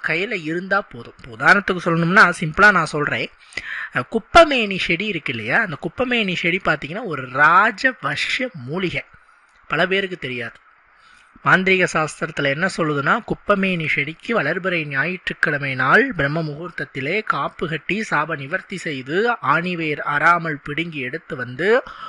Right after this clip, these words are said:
ஆணிவேரை நன்றாக காய வைத்து அதை வந்து வெள்ளி தாயத்திலே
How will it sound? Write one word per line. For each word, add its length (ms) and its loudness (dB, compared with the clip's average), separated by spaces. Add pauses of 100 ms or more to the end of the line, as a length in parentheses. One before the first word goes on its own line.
(800)
ஆணிவேரை 720 0
நன்றாக 800 0 (120)
காய 340 0
வைத்து 520 2
அதை 200 0
வந்து 460 -2
வெள்ளி 400 -4
தாயத்திலே 520 -4